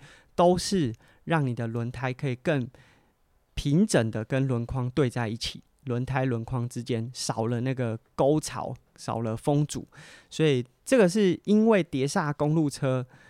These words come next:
把原本我们框刹车要夹夹器的那个位置取消掉，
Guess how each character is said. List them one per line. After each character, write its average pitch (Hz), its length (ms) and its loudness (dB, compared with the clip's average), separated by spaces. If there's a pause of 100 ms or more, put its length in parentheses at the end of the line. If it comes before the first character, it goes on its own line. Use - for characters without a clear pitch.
(200)
把 117 280 0 (200)
原 143 240 4
本 113 360 0
我 120 120 -2
们 117 160 0
框 156 340 2
刹 139 240 2
车 131 260 -2
要 135 220 0 (140)
夹 113 300 -2
夹 123 280 -2
器 151 220 -2
的 123 80 2
那 135 120 0
个 127 140 0
位 135 180 2
置 123 220 -2
取 120 240 -4
消 131 220 0
掉， 117 240 -2